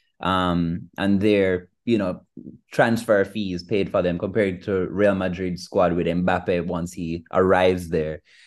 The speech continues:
compared to, uh, you know, and the transfer fees they would have paid for them. You know, Chelsea's squad was obviously, you know, costing a fair amount more than Real Madrid's. And, you know, anybody looking at that can tell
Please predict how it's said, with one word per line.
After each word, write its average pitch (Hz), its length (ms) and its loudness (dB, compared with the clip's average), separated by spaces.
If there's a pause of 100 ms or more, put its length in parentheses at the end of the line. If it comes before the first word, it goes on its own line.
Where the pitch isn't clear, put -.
(120)
compared 110 300 2
to, 98 380 -4
uh, - 40 -2
you 107 120 0
know, 98 80 2
and 92 140 0
the 92 40 0
transfer 113 400 0
fees 104 180 -4
they 98 80 0
would 92 100 0
have 92 120 0
paid 92 200 -6
for 92 120 -2
them. 104 500 -2 (260)
You 117 100 4
know, 101 180 4
Chelsea's 101 520 0
squad 98 260 2
was 101 220 2
obviously, 92 720 -4 (800)
you 127 120 -2
know, 107 160 2
costing 120 760 0 (300)
a 117 80 0
fair 147 260 6
amount 123 320 6
more 127 180 6
than 120 140 6
Real 117 160 2
Madrid's. 117 480 -2 (120)
And, - 180 -16 (100)
you 151 100 -4
know, 120 280 2 (160)
anybody 170 420 4
looking 110 300 2
at 101 140 -4
that 82 200 -2
can 92 240 -6
tell 92 400 2